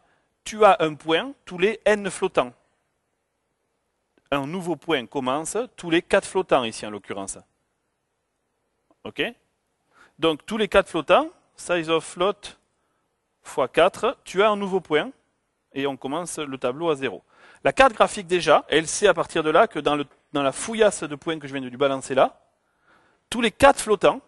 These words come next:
donc en fait, donc tous les quatre fois quatre, seize,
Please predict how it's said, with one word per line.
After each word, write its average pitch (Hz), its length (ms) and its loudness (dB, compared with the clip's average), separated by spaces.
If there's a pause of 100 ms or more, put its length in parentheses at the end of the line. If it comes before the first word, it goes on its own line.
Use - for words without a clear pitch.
donc 131 240 -6
en 113 80 -16
fait, 135 240 -6
donc 120 180 -8
tous - 80 -18
les 120 100 -8
quatre 165 320 0
fois 127 200 -6 (520)
quatre, - 320 -2 (320)
seize, 135 440 -6